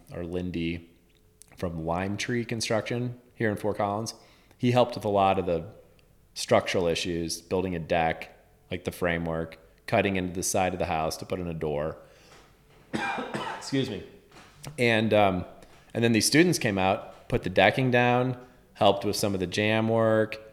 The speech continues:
helped Adam Winslow from Winslow Electric do electrical work. And we had, like, a one-to-two ratio of students to skilled laborers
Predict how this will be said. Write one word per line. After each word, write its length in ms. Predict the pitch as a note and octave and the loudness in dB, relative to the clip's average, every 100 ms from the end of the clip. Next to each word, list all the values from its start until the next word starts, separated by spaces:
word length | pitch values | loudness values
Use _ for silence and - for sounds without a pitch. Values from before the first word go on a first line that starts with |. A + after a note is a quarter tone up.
| _ | _
helped 340 | A2+ G2 - - G2 | 2 2 0 -2 2
Adam 280 | G2 G2+ F#2+ | 2 2 0
Winslow 540 | A2 A2+ A#2 A#2 A2+ | 0 2 4 6 4
from 140 | G#2+ | 2
Winslow 260 | F#2+ G2 G2 | -4 -2 -2
Electric 680 | F2+ G#2 - A#2 A2+ - - - _ _ - - - - | 2 0 2 0 0 -2 -14 -20 _ _ -20 -20 -20 -4
do 120 | G2+ | -2
electrical 500 | E2+ G2 - C3 B2+ | 2 0 0 0 4
work. 480 | B2 B2 B2 - - - - - - | 6 6 6 0 -14 -16 -20 -20 -10
And 100 | A2 | -2
we 80 | A#2 | 2
had, 120 | D3+ | 4
like, 120 | D3+ | 4
a 80 | A#2+ | 2
one-to-two 600 | G2 G#2 B2 A2 - B2 | 0 0 0 0 0 0
ratio 440 | F#2+ A2+ C3 G2 F2 | 2 2 2 0 0
of 100 | E2+ | -2
students 480 | - G2+ F#2+ F2+ | -2 -2 0 -4
to 240 | - F#2 E2 - | -4 -4 -6 -6
skilled 500 | - A2 F#2+ F2 E2 | -4 0 0 0 -2
laborers 640 | F#2 C#3 - G1+ - - | -2 -2 -6 -10 -6 -8